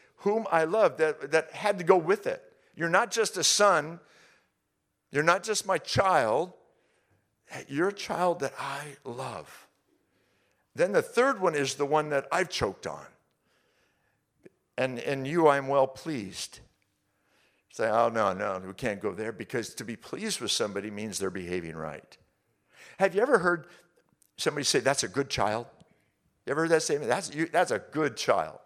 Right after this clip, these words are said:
You know, the only good chi-, children are the ones that act like adults. It's kinda sad.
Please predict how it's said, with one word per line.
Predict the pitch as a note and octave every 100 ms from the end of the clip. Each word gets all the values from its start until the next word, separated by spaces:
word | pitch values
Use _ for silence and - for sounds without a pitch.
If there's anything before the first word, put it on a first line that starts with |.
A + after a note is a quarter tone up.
| _ _ _ _ _ _ _
You | C3+
know, | F3
the | C#3+
only | C#3 F#3 G#3+
good | C#3 A#2+
chi-, | - C#3 D3+ -
children | - D#3+ D3+ B2
are | A#2
the | A2
ones | B2+ B2+
that | B2
act | B2 C3
like | B2+
adults. | C#3+ D3 A2+ -
It's | - -
kinda | F3 C3
sad. | - - -